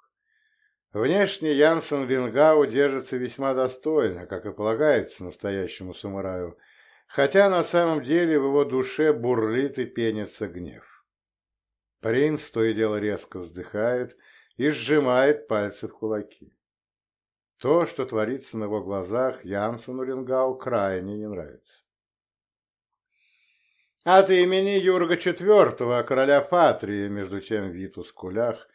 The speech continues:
продолжает громогласно зачитывать обвинительный приговор. «Я требую выдать убийц уважаемого купца Липада Ягайлича Ринта,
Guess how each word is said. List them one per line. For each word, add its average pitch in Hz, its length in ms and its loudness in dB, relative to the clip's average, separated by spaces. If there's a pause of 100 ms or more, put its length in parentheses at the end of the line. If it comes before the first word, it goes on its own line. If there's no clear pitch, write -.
(240)
продолжает 127 800 0
громогласно 101 840 -6 (260)
зачитывать 120 920 -4
обвинительный 110 760 -6
приговор. 101 580 -10 (840)
«Я 185 260 8
требую 190 540 8
выдать 180 340 4
убийц 196 500 4
уважаемого 139 600 4
купца 156 580 4
Липада 135 580 4
Ягайлича 131 840 2
Ринта, 101 600 -4